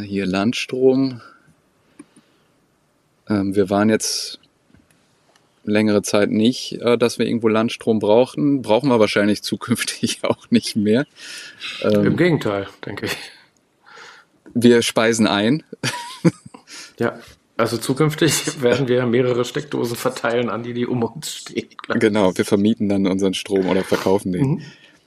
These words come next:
Speaker 1: Ähm,
Speaker 2: Können wir
Speaker 1: aber ja,
Speaker 2: offensichtlich dann teuer
Speaker 1: gut.
Speaker 2: verkaufen.
Speaker 1: Ich sag mal so, ke-, wenn ich jetzt einen, einen Stellplatz oder einen Campingplatz hätte, äh, würde ich ja die Preiserhöhung halt auch irgendwie weitergeben.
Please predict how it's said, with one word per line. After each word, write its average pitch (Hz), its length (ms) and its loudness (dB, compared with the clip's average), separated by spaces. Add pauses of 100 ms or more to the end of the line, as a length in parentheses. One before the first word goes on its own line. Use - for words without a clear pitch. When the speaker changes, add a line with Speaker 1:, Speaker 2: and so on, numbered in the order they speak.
(260)
Speaker 1:
Ähm, 98 320 2
Speaker 2:
Können 104 180 2
wir 110 60 2
Speaker 1:
aber 104 180 0
ja, 107 180 2
Speaker 2:
offensichtlich 98 120 -2
dann 131 120 -2
teuer 117 160 4
Speaker 1:
gut. 107 100 2
Speaker 2:
verkaufen. 101 540 -2 (440)
Speaker 1:
Ich 113 140 4
sag 113 100 4
mal 110 140 0
so, 110 200 2
ke-, 110 220 0
wenn 110 160 2
ich 104 100 2
jetzt 110 200 4
einen, 104 200 4
einen 104 220 2
Stellplatz 107 480 4
oder 98 120 2
einen 98 60 2
Campingplatz 104 540 0
hätte, 101 720 4
äh, 113 120 -14
würde 98 140 2
ich 95 80 0
ja 95 140 4
die 92 160 0
Preiserhöhung 92 680 0
halt 90 180 -4
auch 87 140 -4
irgendwie 87 340 -12
weitergeben. 87 600 -12